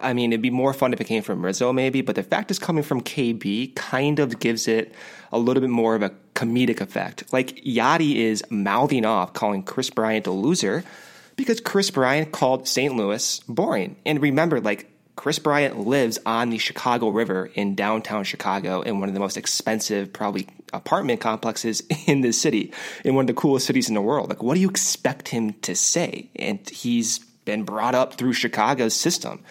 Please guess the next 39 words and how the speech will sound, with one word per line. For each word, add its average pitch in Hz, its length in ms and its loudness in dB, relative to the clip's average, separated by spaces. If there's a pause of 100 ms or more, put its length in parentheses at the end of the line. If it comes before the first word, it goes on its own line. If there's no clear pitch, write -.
(320)
What 101 200 -4
do 127 60 4
you 131 60 4
expect 127 320 -2
him 117 60 0
to 101 40 -2
say? 147 120 0
He's 101 100 0
from 120 140 0
Vegas. 123 400 -2
I - 40 -4
mean, 107 120 -4
come 139 180 -2
on. - 240 -4
So, 135 160 2
of 131 100 0
course. - 380 -4 (360)
And 117 400 2
it - 80 -4
was 123 140 0
funny, 147 260 2
too. 101 300 0
I 92 80 0
think 143 300 -2 (120)
you 123 220 4
and 117 100 2
I 104 180 4
were 95 140 0
talking 156 500 2
about 98 200 2
Saint 92 300 -2
Louis, 90 520 -2 (500)
what - 80 2
was 98 120 0
it, 90 80 -2
a 85 60 0
month 90 320 0
ago? 135 360 2 (200)
And 98 580 0